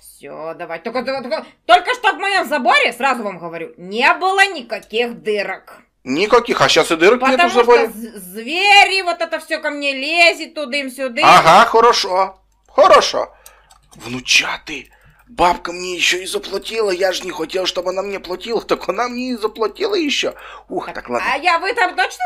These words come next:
Speaker 1: справитесь? Или мне
Speaker 2: Да.
Speaker 1: туда смотреть за вами?
Speaker 2: Ну, смотрите, вот заборчик мы уже одну сторону сделали, я
Speaker 1: Но
Speaker 2: пойду.
Speaker 1: мне не нравится.
Speaker 2: Что вам не нравится?
Speaker 1: Что вот здесь вот дырка.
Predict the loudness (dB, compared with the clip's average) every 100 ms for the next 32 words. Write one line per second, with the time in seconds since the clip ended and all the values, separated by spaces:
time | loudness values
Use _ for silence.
0 | -8 0 2 0 -4 -12 -8 -4 2 8
1 | 8 8 2 -2 -6 -2 -2 -2 -4 -2
2 | -2 2 4 4 2 2 2 2 0 0
3 | 4 6 6 4 2 2 4 6 6 6
4 | 2 2 4 4 4 0 4 4 4 4
5 | 6 6 6 4 4 0 0 2 2 2
6 | -6 -12 -14 _ _ _ _ _ -16 -2
7 | -2 0 -2 -4 -6 -10 -10 _ _ _
8 | _ _ -10 -10 -2 -2 -2 -6 -8 -6
9 | -8 -8